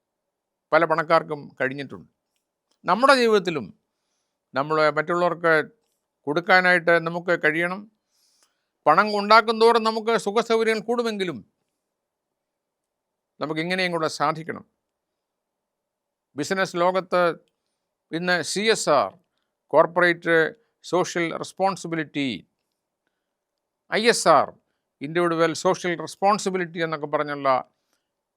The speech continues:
ആ, പ്രധാനപ്പെട്ട കർമ്മങ്ങൾ നടക്കുന്നുണ്ട്. എന്ന് പറഞ്ഞാൽ കമ്പനി ഉണ്ടാക്കുന്ന ലാഭത്തിൽ കൂടെ പൊതുജനക്ഷേമത്തിനായി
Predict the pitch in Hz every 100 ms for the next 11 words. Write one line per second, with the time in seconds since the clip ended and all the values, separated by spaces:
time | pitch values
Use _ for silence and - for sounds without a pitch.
0 | _ - 113 107 107 131 143 156 151 143
1 | 147 139 127 - _ _ _ _ _ _
2 | 147 156 165 156 151 147 - 170 165 165
3 | 175 190 _ _ _ - 139 165 160 170
4 | 185 185 180 170 - _ - 151 180 202
5 | 214 190 190 190 180 180 165 170 180 190
6 | 196 151 147 123 95 _ _ _ _ _
7 | _ _ _ _ _ _ - 196 214 208
8 | 202 - - _ _ 196 208 202 165 123
9 | 95